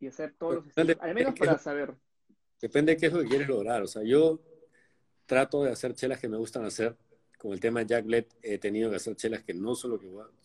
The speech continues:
Speaker 2: estilos que yo tomo, pero, pero es interesante porque es un reto, pero al final
Speaker 1: Claro.
Speaker 2: del día, la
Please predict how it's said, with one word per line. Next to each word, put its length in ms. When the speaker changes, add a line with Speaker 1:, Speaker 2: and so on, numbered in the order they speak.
Speaker 2:
estilos 340
que 100
yo 120
tomo, 320
pero, 680
pero 180
es 120
interesante 520
porque 200
es 80
un 80
reto, 400
pero 200
al 80
final 380
Speaker 1:
Claro. 20
Speaker 2:
del 160
día, 200
la 760